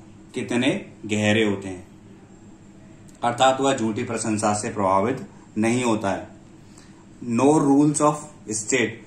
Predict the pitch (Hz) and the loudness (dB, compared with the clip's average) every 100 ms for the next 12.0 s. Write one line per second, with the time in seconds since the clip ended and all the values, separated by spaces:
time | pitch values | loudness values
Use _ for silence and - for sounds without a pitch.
0 | - - - 117 120 131 131 113 131 135 | -20 -18 -6 -2 0 0 0 0 0 0
1 | 143 143 131 120 113 110 110 104 104 101 | -2 -4 -4 -4 -4 -2 0 0 0 -2
2 | 98 110 113 107 101 - - - - - | -2 -2 -4 -6 -8 -10 -12 -20 -20 -20
3 | - 101 113 147 139 135 135 131 113 101 | -20 -4 2 2 2 -2 -2 -4 -4 -2
4 | 104 - - - - 110 117 131 120 120 | -2 -4 -16 -20 -10 -6 -4 -2 -4 -4
5 | - 113 113 110 107 101 101 139 151 - | -4 -2 -2 0 0 0 -2 -2 -4 -6
6 | - - - 110 107 101 95 - 92 - | -16 -6 0 2 2 0 -4 -8 -16 -18
7 | - - 110 113 107 113 104 113 107 139 | -12 -8 -4 -4 -4 -4 -4 -4 -4 -8
8 | - - - - - - - - - - | -16 -20 -20 -20 -20 -20 -20 -20 -20 -20
9 | - - - - - - - - - 135 | -20 -20 -20 -20 -20 -20 -20 -12 0 0
10 | - 147 135 131 143 147 - - - - | 2 2 2 2 2 -2 -10 -20 -20 -20
11 | - - 120 - 127 135 - 139 - | -14 -4 -2 4 4 4 2 -2 -2